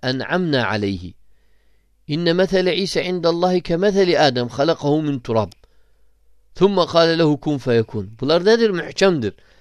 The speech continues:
Bi-, bu, bu, biz bunu savk ettiğimiz için bu ayetlere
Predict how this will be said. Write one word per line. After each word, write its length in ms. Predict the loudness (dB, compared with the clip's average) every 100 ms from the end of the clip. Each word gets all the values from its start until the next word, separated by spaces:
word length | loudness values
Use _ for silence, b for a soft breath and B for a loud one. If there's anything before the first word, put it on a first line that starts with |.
| b b
Bi-, 140 | -12 -10
bu, 320 | -14 -12 -8
bu, 260 | -8 -4
biz 200 | -4 -2
bunu 160 | -2 0
savk 340 | 2 2 4
ettiğimiz 520 | 0 0 -4 -2 -2 -4
için 420 | -4 -4 -4 -6 b b b b
bu 160 | 0
ayetlere 600 | 2 2 0 -2 2 0